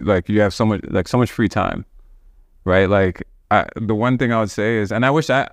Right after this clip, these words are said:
I wish I would have taken advantage of this, the, the time, is just, like, identifying your passions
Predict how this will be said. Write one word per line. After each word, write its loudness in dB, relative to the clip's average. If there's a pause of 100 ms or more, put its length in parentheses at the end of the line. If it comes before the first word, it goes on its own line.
I -2
wish -2
I 2
would 0
have -6
taken 2
advantage 2
of 0
this, 0
the, -2
the -2
time, 0 (460)
is -2
just, 0
like, 0 (140)
identifying 2
your 0
passions -2